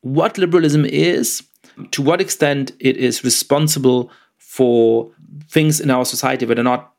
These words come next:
working well, and whether we should therefore give up on philosophical liberalism. As you can imagine,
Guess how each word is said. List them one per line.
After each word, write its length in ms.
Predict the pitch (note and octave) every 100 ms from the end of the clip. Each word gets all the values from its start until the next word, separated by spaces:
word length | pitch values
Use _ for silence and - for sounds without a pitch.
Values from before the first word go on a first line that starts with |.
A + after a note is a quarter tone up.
| -
working 400 | B2 B2 C3 A2+
well, 420 | A#2+ C3+ - A3+ _ _ _ -
and 280 | C#3 C3 B2
whether 360 | C#3 D3+ D3+
we 240 | B2+ B2+ C3
should 380 | - A#2+ A2+
therefore 520 | A2 A2+ - A2+ A2 - - A2+
give 240 | B2+ A2
up 280 | A2+ - - _ _ _ -
on 280 | G#2+ G#2 G#2
philosophical 920 | A2+ G#2 - G2 G#2 - G2+ F#2+ _ -
liberalism. 580 | G#2 G2 - - - - -
As 120 | A2+
you 80 | G#2
can 120 | A#2
imagine, 380 | A2+ D#3 D3